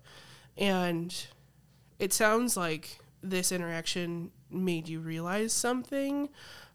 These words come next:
or even if you've already known that, um, uh, <laughs> me being me and love,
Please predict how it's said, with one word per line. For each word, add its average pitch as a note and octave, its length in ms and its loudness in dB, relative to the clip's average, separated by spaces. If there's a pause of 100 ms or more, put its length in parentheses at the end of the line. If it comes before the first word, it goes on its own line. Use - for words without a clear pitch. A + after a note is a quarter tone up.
or F3 640 2 (420)
even G#3+ 200 4
if G#3 120 2
you've G3 140 2
already F3+ 340 2
known D#3+ 360 0
that, A3+ 340 2 (440)
um, E3+ 600 2 (680)
uh, E3+ 200 4
<laughs> - 20 -6
me F#3+ 480 2
being F3+ 260 0
me F3 300 0 (120)
and G3 180 0
love, F3+ 220 -2